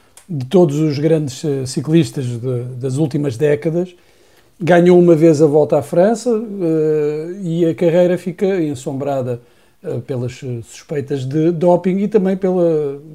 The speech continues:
forma como ele foi gerindo de maneira muito pouco, ehm, profissional a sua carreira. Percebe-se que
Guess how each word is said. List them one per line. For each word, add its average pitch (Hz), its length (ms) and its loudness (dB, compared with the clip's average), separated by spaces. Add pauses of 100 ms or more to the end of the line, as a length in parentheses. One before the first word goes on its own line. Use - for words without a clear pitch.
(420)
forma 165 480 -2
como 151 340 -4
ele 156 280 0 (500)
foi 151 260 -2
gerindo 143 500 -2
de 185 300 -12
maneira 139 340 -8
muito 139 220 -6
pouco, 131 380 -6 (520)
ehm, 127 420 -8 (120)
profissional 165 880 2
a 135 40 -6
sua 131 240 -6
carreira. 143 600 -6 (680)
Percebe-se 170 520 -2
que 160 400 2